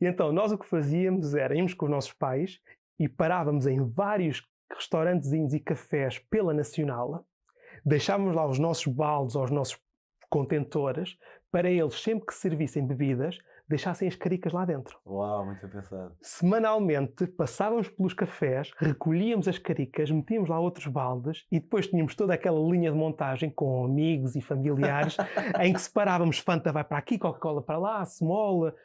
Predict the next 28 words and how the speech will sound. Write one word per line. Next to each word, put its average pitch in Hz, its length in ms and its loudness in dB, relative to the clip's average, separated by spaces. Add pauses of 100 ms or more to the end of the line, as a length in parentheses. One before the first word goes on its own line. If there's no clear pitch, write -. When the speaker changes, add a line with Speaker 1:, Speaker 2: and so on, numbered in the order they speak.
(180)
Speaker 1:
Pepsi, 196 380 0
nos, 160 280 0
eh, 175 360 -4
separávamos 175 560 0
aquilo 170 240 -2
tudo 185 280 -2
porque 185 380 -2 (380)
havia 156 280 0
muitos 190 280 2
concursos 190 360 -4
a 185 40 -4
acontecer 185 300 -4
ao 190 80 -2
mesmo 185 240 0
tempo. 160 440 -6 (280)
Então 143 180 -2
nós 156 160 0
tínhamos 175 280 0
sempre 180 520 2
a 175 40 0
forma 180 340 0
de 165 160 -2
angariar 170 320 0
aquilo. 170 400 0 (300)
Pá, - 140 -10
depois 139 260 -6
aquilo 214 640 0 (140)
escalou. 233 600 -2